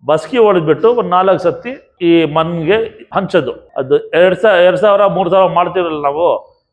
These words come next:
ಅಲ್ಲೇ ನಮ್ಗೆ ಸಾಕಾಗಿಬಿಡುತ್ತೆ. ಯಾಕಂದ್ರೆ numbers two thousand to three thousand is not small numbers, ಕಡಿಮೆ ನಂಬರ್ ಇಲ್ಲ. ನೀವು ಕ್ವಾರ್ಟರ್ ಲೀಟರ್ ಘೀ ಅದಕ್ಕೋಸ್ಕರ ನೀವು ಕುಡಿಬೇಕು ನೀವು. ಯಾಕಂದ್ರೆ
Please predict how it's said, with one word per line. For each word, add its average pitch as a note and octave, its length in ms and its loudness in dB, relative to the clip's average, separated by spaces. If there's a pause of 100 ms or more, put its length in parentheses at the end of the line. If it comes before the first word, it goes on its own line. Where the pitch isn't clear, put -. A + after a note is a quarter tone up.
(140)
ಅಲ್ಲೇ F3+ 240 2
ನಮ್ಗೆ E3+ 600 0 (340)
ಸಾಕಾಗಿಬಿಡುತ್ತೆ. C3 760 -6
ಯಾಕಂದ್ರೆ C#3 680 -6 (360)
numbers F3 480 0 (440)
two F3+ 180 -2
thousand F#3 320 2
to F#3 140 -8
three D#3 280 -8
thousand E3+ 200 -2
is C#3+ 100 -10
not C#3 180 -6 (120)
small C3+ 160 -4
numbers, G#2+ 340 -14
ಕಡಿಮೆ C3+ 240 -2
ನಂಬರ್ C3 280 -2
ಇಲ್ಲ. G#2 180 -4 (440)
ನೀವು D3+ 320 0
ಕ್ವಾರ್ಟರ್ F#3 420 0
ಲೀಟರ್ F#3+ 260 2
ಘೀ C#3 200 0
ಅದಕ್ಕೋಸ್ಕರ G3 720 2
ನೀವು F#3+ 220 4
ಕುಡಿಬೇಕು D3+ 480 -2
ನೀವು. A2+ 380 -12
ಯಾಕಂದ್ರೆ D#3+ 800 0